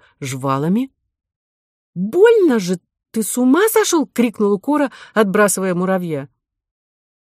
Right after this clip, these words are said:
Она потерла сразу заболевший палец, рассуждая, куда идти дальше.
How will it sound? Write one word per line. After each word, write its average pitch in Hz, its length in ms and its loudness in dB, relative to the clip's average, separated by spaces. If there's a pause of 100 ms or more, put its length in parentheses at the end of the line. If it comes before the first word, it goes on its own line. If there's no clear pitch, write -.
(140)
Она 147 260 -4
потерла 180 680 -2
сразу 160 400 -2
заболевший 156 640 -4
палец, 165 500 -4 (880)
рассуждая, 226 680 2
куда 180 580 -2
идти 220 320 -10
дальше. 139 500 -10